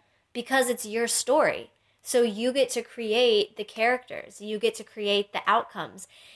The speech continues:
Even if your story has a lot of fear wrapped up in it, if your story is thinking about tomorrow and having a lot of fear about something that could happen tomorrow, it's still your story,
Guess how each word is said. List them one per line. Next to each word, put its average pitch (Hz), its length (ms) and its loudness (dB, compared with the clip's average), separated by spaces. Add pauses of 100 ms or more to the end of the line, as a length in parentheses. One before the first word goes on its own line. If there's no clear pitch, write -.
(220)
Even 320 440 4
if 247 400 2 (300)
your 240 200 0
story 240 520 2
has 220 200 -2
a 220 40 -4
lot 214 200 2
of 202 60 -10
fear 208 420 0
wrapped 254 280 2
up 285 180 -4
in 294 120 -2
it, 311 220 0 (720)
if 220 200 -6
your 220 140 2
story 214 600 0
is 185 240 0 (640)
thinking 254 400 0
about 220 320 2
tomorrow 202 800 2
and 190 240 -2
having 226 480 0
a 220 80 0
lot 202 240 4
of 196 80 -6
fear 214 720 2
about 196 600 2 (260)
something 226 480 -2
that 208 160 -4
could 202 120 -12
happen 214 360 0
tomorrow, 190 580 2 (240)
it's 240 200 0
still 294 300 4
your 233 200 2
story, 196 800 -2